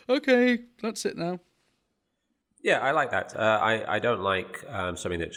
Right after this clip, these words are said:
Speaker 2: kind of dra-, gradually fades out over time. I like things to end with a, a bit of a, a bang or a slap, and, uh, it goes, it goes with the way that your, your show is generally very well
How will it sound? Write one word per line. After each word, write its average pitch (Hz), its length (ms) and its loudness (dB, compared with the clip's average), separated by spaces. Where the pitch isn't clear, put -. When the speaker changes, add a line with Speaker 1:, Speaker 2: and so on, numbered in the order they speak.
Speaker 2:
kind 87 140 -6
of 78 120 -10
dra-, 90 300 -2
gradually 87 400 -4
fades 87 480 -8
out 80 340 -6
over 90 200 -6
time. 78 360 -6
I 80 100 -8
like 80 260 -10
things 76 240 -12
to - 180 -18
end 76 300 -12
with 76 120 -10
a, 76 240 -12
a 78 40 -12
bit 80 140 -10
of 76 80 -12
a, 76 220 -12
a 82 40 -14
bang 76 340 -10
or 73 80 -12
a 69 80 -16
slap, - 340 -10
and, 85 240 -10
uh, 78 300 -8
it 95 160 -10
goes, 113 480 0
it 101 80 -10
goes 104 240 -2
with 92 140 -2
the 90 60 -4
way 87 180 0
that 82 140 -10
your, 87 300 -2
your 85 140 -6
show 87 200 -6
is 78 140 -8
generally 82 380 -8
very 80 200 -6
well 78 280 -6